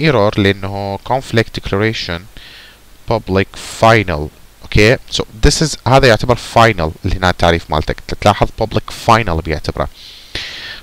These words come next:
وهنا أيضًا تعريف آخر احنا مسوينه هنا.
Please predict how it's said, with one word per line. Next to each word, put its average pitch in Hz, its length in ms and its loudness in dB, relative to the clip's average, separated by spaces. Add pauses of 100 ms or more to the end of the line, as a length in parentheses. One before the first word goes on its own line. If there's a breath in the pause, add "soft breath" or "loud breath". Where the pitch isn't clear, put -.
وهنا 117 280 2
أيضًا 139 180 4
تعريف 110 580 2
آخر 110 320 4
احنا 90 200 -2
مسوينه 87 440 -4
هنا. 87 600 -2